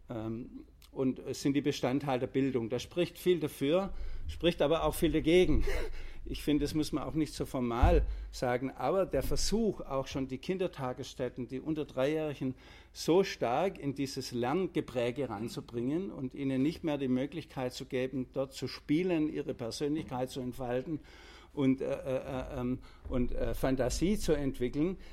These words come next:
ist natürlich auch hochgefährlich. Also, dass wir sagen, alles wird quasi diesem,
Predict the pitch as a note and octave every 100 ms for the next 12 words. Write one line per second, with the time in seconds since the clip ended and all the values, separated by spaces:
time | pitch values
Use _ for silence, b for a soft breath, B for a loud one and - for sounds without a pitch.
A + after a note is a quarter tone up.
0 | B D#3 F3 F#3 E3 F3 F3 - B2 D3
1 | D3+ D3+ - - D#3+ C#3+ G#2 - B2 A#2+
2 | C#3 B2+ A#2 C3 - C3 C#3+ D3 C3+ G3
3 | F3+ E3+ - C3 C3+ D#3 D3 D#3 - C3+
4 | C3